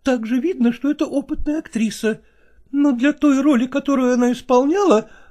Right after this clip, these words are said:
она несколько тяжеловата. Да что они, словно сговорились? Один говорит грузна, другой тяжеловата. Для роли Адели женского изящества мало.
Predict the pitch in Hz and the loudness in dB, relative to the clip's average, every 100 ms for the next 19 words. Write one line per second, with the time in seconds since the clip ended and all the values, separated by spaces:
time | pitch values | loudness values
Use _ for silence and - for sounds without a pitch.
0 | - 277 302 370 339 349 - 330 339 339 | 0 0 2 0 0 0 0 -2 2 2
1 | 339 339 359 359 254 254 269 247 247 _ | 2 4 4 6 6 6 6 4 4 _
2 | _ _ _ _ - 392 - - 415 233 | _ _ _ _ 0 0 0 0 4 6
3 | 302 294 - 320 254 311 254 381 320 214 | 4 0 0 0 0 -2 2 4 4 2
4 | 208 - - _ _ _ _ _ - 330 | 0 -8 -18 _ _ _ _ _ -2 0
5 | 339 339 254 285 262 208 247 214 254 302 | 2 0 2 0 0 -2 -2 0 2 2
6 | - - - - 226 302 262 339 233 - | 0 -14 -20 -12 -2 0 6 6 4 -4
7 | 302 262 349 339 254 214 208 202 - - | -4 0 0 4 4 4 0 -2 -10 -20
8 | _ _ _ _ _ _ _ 277 269 277 | _ _ _ _ _ _ _ -8 -4 0
9 | 294 285 247 254 254 233 359 339 247 - | 2 2 2 4 2 4 4 4 2 -2
10 | _ _ _ 285 262 339 311 - 339 349 | _ _ _ -10 -2 -2 -4 -6 0 4
11 | 349 220 254 247 - 254 - 254 254 254 | 2 2 -2 -2 -4 -10 -8 -4 2 4
12 | 247 247 247 | 4 4 2